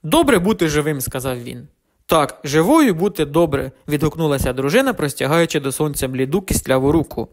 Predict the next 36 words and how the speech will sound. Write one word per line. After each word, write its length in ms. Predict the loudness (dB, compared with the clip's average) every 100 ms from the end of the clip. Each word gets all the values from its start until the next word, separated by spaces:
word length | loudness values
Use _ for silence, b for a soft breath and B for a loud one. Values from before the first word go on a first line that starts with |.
| _ _ _ _
Покоївка 540 | -6 0 2 2 2 -2
принесла 420 | 0 0 0 0
каву. 440 | 0 0 0 -4 b b -8
Срібний 420 | -2 0 0 -2
сервіз 380 | -2 0 0 0
для 120 | 0
кави 280 | 2 0 2
та 120 | 0
блакитні 480 | -2 -2 -4 -4 -4
філіжанки 580 | -2 0 0 0 -2
стояли 360 | -4 0 2 2
на 100 | -2
складному 480 | -2 -2 0 0 -2
столику 500 | 0 2 2 0 -4 b _
поруч 300 | 0 0 0 -4
із 120 | -6
стільцями. 680 | -2 -2 0 -2 -2 -4 -12 _ _ _ _
"Ой, 260 | 4 4 2 -2
а 80 | 0
мої 260 | 4 4 4
ліки!" 480 | 4 2 -2 -8 b b
вигукнула 460 | 0 0 0 -2 -2
місіс 360 | -2 -6 -4
Гаттон. 460 | 0 -2 -2 -8 -16 _ _ _
"Кларо, 400 | 0 2 4 2 b b
будь 160 | -2 2
ласка, 480 | 4 4 2 -4 -12 b
побіжи 500 | -2 2 4 4 2 -2
і 60 |
принеси 500 | -2 0 0 0 -2
мені 240 | -4 -8 -10
їх. 280 | -12 -16 -20 _ _ _
Біла 240 | 0 2 2
пляшечка 540 | 2 0 0 -4 -2
на 120 | -2
буфеті". 680 | -2 -2 -2 -2 -4 -12